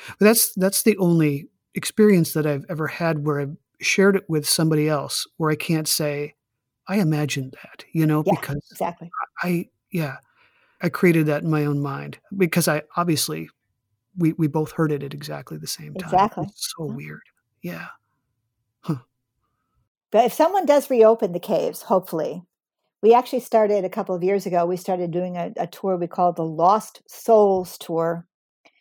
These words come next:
Speaker 2: And it was an hour of just the ghost stories from the caves. And we did it by candlelight. We turned all the lights way, way down, and we had electric candles in the finished part of the caves and, and real candles,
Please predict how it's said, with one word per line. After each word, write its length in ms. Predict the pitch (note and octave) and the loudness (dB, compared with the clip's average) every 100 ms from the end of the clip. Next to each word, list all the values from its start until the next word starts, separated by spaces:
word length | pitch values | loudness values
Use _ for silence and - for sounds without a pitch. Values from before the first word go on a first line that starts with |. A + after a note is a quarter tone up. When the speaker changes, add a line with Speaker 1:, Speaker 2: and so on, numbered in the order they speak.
| _ - _ _ | _ -20 _ _
Speaker 2:
And 60 | F#3 | -4
it 20 | |
was 120 | F3+ | -2
an 100 | G3+ | 0
hour 360 | F#3 G3+ A3 A3 | 4 6 6 4
of 240 | E3 C#3+ | 0 -8
just 440 | C#3 G3+ A3 - - _ _ | 0 2 2 -2 -20 _ _
the 120 | G3 - _ | -6 -6 _
ghost 220 | G#3 G3 | 2 2
stories 320 | - F#3 F3 - | 0 2 2 0
from 140 | F3 | -8
the 80 | E3 | -8
caves. 460 | F3 E3 D#3 - - _ _ _ _ _ _ _ _ _ _ _ _ | -6 -6 -8 -14 -20 _ _ _ _ _ _ _ _ _ _ _ _
And 200 | F#3 F#3 | -2 2
we 100 | F#3 | 0
did 200 | F3+ G#3+ | 6 8
it 220 | G#3+ G3 _ - | 8 6 _ -4
by 100 | E3+ | -4
candlelight. 560 | - F#3 F3+ E3+ D#3+ - _ _ _ _ | -2 0 2 2 -2 -8 _ _ _ _
We 100 | F3 | -12
turned 260 | F3 F#3 F3 | -4 -4 -2
all 160 | - F#3 | 2 4
the 80 | A3 | 4
lights 360 | G#3 G3+ - | 4 0 -4
way, 180 | F#3+ F#3+ | 0 2
way 160 | G3+ G3+ | 4 4
down, 420 | G3 F3+ F3 F3+ | 4 4 2 -4
and 140 | F3 | -6
we 120 | E3 E3+ | -4 -2
had 300 | E3+ E3 - _ _ _ _ _ _ | -2 -4 -12 _ _ _ _ _ _
electric 420 | F#3 A3 A3+ G3+ | 4 4 4 -4
candles 440 | - G#3 F#3+ F#3+ F#3+ | -2 -2 0 0 0
in 140 | F3+ | -4
the 60 | D#3+ | -4
finished 380 | - G#3 F3 - | -2 -2 -2 -2
part 140 | F#3 | -2
of 60 | E3+ | -2
the 80 | |
caves 380 | E3+ E3+ E3+ D#3+ | -4 -2 -2 -4
and, 320 | E3+ E3 E3 - | -8 -8 -12 -10
and 200 | F3+ D#3 | -8 2
real 160 | D#4+ | 2
candles, 600 | - F3+ - D3 E3+ - | 2 -4 -4 -6 -8 -16